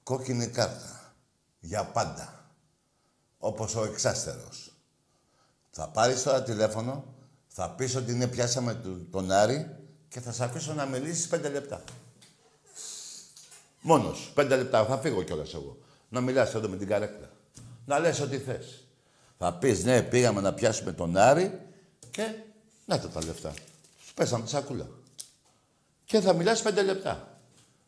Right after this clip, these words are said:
Δεν είναι πολύ καλή πρόταση; Δεν τη δέχεσαι;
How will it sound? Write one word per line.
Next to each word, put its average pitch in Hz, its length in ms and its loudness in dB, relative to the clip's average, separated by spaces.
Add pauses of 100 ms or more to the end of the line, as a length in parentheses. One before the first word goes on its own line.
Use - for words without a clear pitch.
(120)
Δεν 90 220 0
είναι 104 140 0
πολύ 120 280 2
καλή 131 240 2
πρόταση; 190 560 0 (1160)
Δεν 85 200 -8
τη 104 120 -6
δέχεσαι; 151 680 0